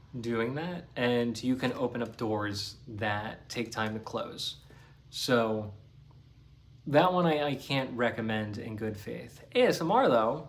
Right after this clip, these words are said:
that's pretty good. Tuning forks, fantastic. So you wanna find stuff like that. Stuff that calms down the mind,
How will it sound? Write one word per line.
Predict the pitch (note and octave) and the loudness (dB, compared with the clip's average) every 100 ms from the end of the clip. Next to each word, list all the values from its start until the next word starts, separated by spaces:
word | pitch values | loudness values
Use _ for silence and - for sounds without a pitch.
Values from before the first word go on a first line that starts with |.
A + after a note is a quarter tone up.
| - - - - - - - - - - - - - - - - - | -16 -20 -20 -20 -20 -20 -20 -20 -20 -20 -20 -20 -20 -20 -20 -20 -10
that's | G3 - | -8 -2
pretty | C4+ A3 | -2 6
good. | C4 - - - - - - - - - - - | 6 6 4 -12 -20 -20 -20 -20 -20 -20 -20 -14
Tuning | - F3 A3 | 2 6 6
forks, | G#3+ B3 B3+ - - - - - - | 6 8 8 6 -10 -16 -20 -6 0
fantastic. | C#3 C3 B2+ A2+ A2+ - - - - | 2 2 2 2 0 -6 -14 -18 -14
So | - D#3 | 4 6
you | |
wanna | F3 G#3 | 8 6
find | - F#3+ E3+ | 4 2 2
stuff | F3+ D#3+ | 0 0
like | C3+ - | -2 -2
that. | C#3 D3 - - - - - - - - | -2 -4 -8 -20 -20 -20 -20 -20 -20 -12
Stuff | - D#3 | -8 -6
that | C#3 | -4
calms | - D#3 F#3+ F#3+ | 2 2 2 4
down | G3+ G3 | 4 6
the | |
mind, | D#3+ D3 B2+ A#2 C#3 C#3 | 6 6 6 2 -4 -8